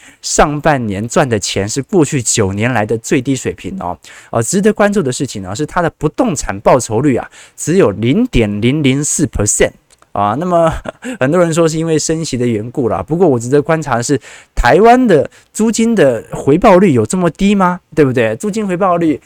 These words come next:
现在应该至少都有一个percent左右嘛，不过值得观察啦。我们看到新光金这一次是由于，呃，持有大量的海外债券所形成的亏损哦，从当时最高点啊，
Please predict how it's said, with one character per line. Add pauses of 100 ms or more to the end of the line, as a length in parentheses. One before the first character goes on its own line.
(180)
现
在
应
该
至
少
都
有
一
个
percent
左
右
嘛，
不
过
值
得
观
察
啦。 (220)
我
们
看
到
新
光
金
这
一
次
是
由
于， (200)
呃，
持
有
大
量
的
海
外
债
券
所
形
成
的
亏
损
哦，
从
当
时
最
高
点
啊，